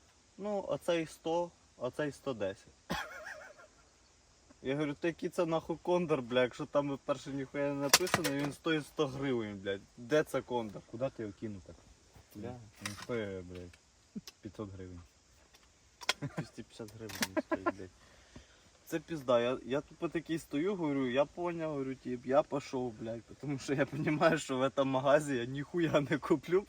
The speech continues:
Speaker 1: тому що там долбойоб працює, який навіть не знає, що таке кондор, блядь.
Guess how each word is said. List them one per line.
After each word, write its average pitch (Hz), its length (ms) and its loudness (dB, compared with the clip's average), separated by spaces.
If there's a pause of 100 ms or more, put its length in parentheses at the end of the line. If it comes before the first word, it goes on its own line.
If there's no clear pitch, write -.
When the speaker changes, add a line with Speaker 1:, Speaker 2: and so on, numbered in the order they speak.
(120)
Speaker 1:
тому 127 220 -6
що 123 120 -6
там 131 240 -2
долбойоб 127 560 2
працює, 110 640 -2 (540)
який 131 240 -4
навіть - 360 2
не 185 80 6
знає, 180 260 2
що 160 160 -4
таке 143 340 -2
кондор, 143 520 0
блядь. 101 320 -6